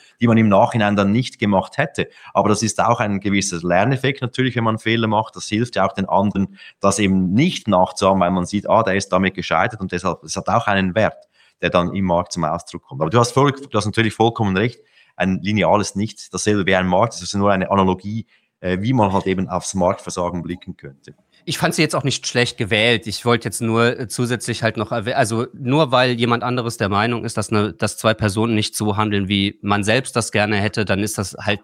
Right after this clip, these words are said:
Speaker 2: hat das mit Marktversagen noch nichts zu tun. Aber so geht halt die, ähm,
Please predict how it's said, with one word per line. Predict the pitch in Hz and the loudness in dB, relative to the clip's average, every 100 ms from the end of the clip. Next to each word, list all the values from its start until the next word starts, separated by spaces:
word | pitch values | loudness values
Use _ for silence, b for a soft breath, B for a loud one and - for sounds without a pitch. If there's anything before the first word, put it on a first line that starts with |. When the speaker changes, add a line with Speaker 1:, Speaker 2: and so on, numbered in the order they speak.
| 117 | -8
Speaker 2:
hat | 104 | -8
das | 107 - | -6 -4
mit | 107 101 | -4 0
Marktversagen | 101 - - 101 95 98 | -2 -2 -6 -2 -2 -2
noch | 92 | -4
nichts | 95 92 - | -6 -8 -8
zu | 95 | -10
tun. | - 95 92 B B B B | -6 -6 -8 B B B B
Aber | 123 135 139 B B B B _ - - _ - | 0 4 4 B B B B _ -20 -20 _ -6
so | 135 | -2
geht | 135 170 | 0 2
halt | 147 - | 0 2
die, | 135 131 139 | 2 4 2
ähm, | 127 113 117 | 2 2 0